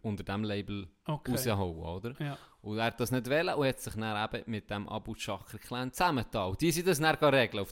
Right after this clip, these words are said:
Speaker 1: einmal haben sie gesagt, okay, du kannst aus dem Vertrag raus. Kannst dir ja vorstellen, was ist passiert. Und so hat eigentlich die Zusammenarbeit zwischen beiden angefangen.
Speaker 2: Okay.
Speaker 1: Er hat sich ja dann, aber er ist ja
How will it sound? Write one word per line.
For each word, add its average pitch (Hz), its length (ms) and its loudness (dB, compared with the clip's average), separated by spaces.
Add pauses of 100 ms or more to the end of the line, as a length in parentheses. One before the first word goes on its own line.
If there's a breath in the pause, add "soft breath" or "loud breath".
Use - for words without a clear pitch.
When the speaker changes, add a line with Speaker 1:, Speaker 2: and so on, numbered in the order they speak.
Speaker 1:
einmal 127 280 0
haben 113 100 0
sie 110 140 -10
gesagt, 123 240 -4
okay, 123 260 -2
du 113 80 0
kannst 120 300 -2
aus 113 80 -6
dem 117 100 -4
Vertrag 95 480 -6
raus. 110 180 -4 (120)
Kannst 92 200 -8
dir 104 60 -10
ja 107 80 -6
vorstellen, 113 480 -4
was 98 180 -10
ist - 160 -16
passiert. 160 460 -6 (460 loud breath)
Und 113 120 -6
so 170 240 10
hat 156 200 2
eigentlich 147 380 -4
die 131 140 -8
Zusammenarbeit 110 880 -2
zwischen - 420 -8 (300)
beiden 92 480 -6 (220)
angefangen. - 640 -8 (280)
Speaker 2:
Okay. 139 480 -8 (360)
Speaker 1:
Er 95 120 -6
hat 98 120 -6
sich 101 140 -8
ja 98 100 -4
dann, 92 220 -6 (220)
aber 104 200 -6
er 92 60 -4
ist - 80 -14
ja 95 120 -8